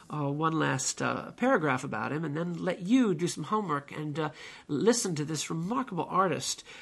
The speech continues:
who, in a way, lived in a true Nazareth, the way I use that word, the way many of us use it, is a Nazareth is a place because the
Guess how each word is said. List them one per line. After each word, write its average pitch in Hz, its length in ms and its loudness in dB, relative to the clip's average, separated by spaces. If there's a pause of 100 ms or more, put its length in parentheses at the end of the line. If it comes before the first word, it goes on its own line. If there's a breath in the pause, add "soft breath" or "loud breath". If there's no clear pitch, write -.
(220 loud breath)
who, 175 300 6
in 170 120 0
a 175 60 2
way, 190 260 4
lived 185 360 4
in 180 140 0
a 175 60 2
true 196 280 2
Nazareth, 170 540 4
the - 80 -4
way 165 140 -2
I 170 120 6
use 156 240 4
that 139 160 -6
word, 160 300 -2
the 156 60 -4
way 156 160 -2
many 160 240 -2
of 139 80 -2
us 131 160 -6
use 127 180 -6
it, 165 100 -6
is 139 120 -6
a 147 40 -4
Nazareth 160 640 4
is 143 120 -6
a 147 40 -6
place 165 340 -2
because 147 420 -4
the 143 180 -6